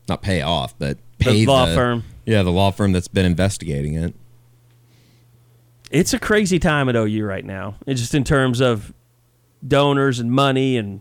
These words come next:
Speaker 1: Well, hey, they're gonna get some money out of, uh, passing the beer sales on Friday, so I don't know how much they'll get out of that, but
Speaker 2: I mean, that's really, I think that's probably about a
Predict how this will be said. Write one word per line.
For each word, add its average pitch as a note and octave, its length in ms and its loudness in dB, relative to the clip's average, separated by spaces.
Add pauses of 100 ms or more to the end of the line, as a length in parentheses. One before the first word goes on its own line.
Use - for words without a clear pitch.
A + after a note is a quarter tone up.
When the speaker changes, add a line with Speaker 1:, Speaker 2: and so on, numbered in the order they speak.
(600)
Speaker 1:
Well, A#3 140 2
hey, G3+ 200 4
they're C#3 180 0
gonna F3+ 160 0
get D#3+ 120 0
some D3+ 160 -2
money C3+ 240 4
out A2 160 4
of, G2 180 0
uh, F#2 260 4 (360)
passing A#2 420 2
the F#2 60 2
beer G#2+ 260 4
sales D2+ 520 -2 (380)
on E2+ 140 2
Friday, E2 460 0
so E2 320 0 (1080)
I B2 60 0
don't C#3+ 120 6
know A#2 80 6
how D3+ 240 4
much A#2 260 4
they'll F#2+ 120 2
get D#2+ 200 2
out D#2 140 2
of D#2 80 0
that, D#2+ 340 2
but F#2 140 4
Speaker 2:
I - 60 6
mean, C4+ 180 2
that's C#4+ 260 0
really, A#3+ 380 2
I A3+ 120 -2
think E4+ 200 -2
that's B3+ 180 0
probably G3 320 4
about C#3+ 340 4
a G#2+ 220 -2